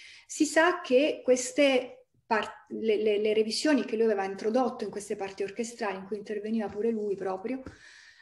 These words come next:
ehm, erano, ehm, riportate poi in quella partitura che lui si portava dietro e che però per la quinta non è ancora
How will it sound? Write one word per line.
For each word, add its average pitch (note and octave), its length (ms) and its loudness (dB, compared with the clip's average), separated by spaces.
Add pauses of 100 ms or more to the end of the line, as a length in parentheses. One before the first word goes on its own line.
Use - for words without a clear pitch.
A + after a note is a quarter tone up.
(100)
ehm, G3+ 1400 -4 (460)
erano, C4+ 800 4
ehm, G3+ 1400 0
riportate B3+ 580 2
poi B3 120 0
in A3+ 80 0
quella A3 280 2
partitura A3+ 960 -2
che A3+ 120 -4
lui A3 140 0
si A3+ 120 -6
portava G3+ 400 -6
dietro G3+ 440 0
e - 20 -8
che A3+ 120 -6
però A3+ 220 -2
per A3 160 -6
la B3+ 140 -2
quinta A3+ 680 -2
non A3+ 220 -2
è B3 240 -2
ancora G#3 640 -4